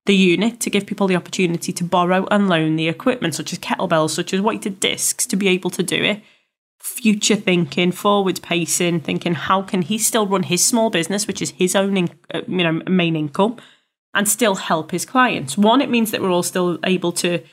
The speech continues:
maintain some semblance of normality. As you know, you know, keeping fit and keeping healthy is gonna keep your mind active. It's gonna stop you from falling into depressions or help you if you are suffering from it.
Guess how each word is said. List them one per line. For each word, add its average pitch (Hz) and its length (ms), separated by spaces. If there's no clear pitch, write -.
maintain 185 540
some 180 180
semblance 175 500
of 170 60
normality. 180 960
As 175 180
you 170 80
know, 165 200
you 170 180
know, - 140
keeping 156 260
fit 180 320
and 175 100
keeping 156 220
healthy 165 460
is 165 80
gonna 165 160
keep - 160
your 170 100
mind 165 300
active. 160 440
It's 139 120
gonna - 160
stop - 180
you - 80
from 160 140
falling 165 260
into 165 220
depressions 170 520
or 165 80
help - 360
you - 80
if - 120
you 175 140
are 170 140
suffering 190 480
from 185 260
it. 190 160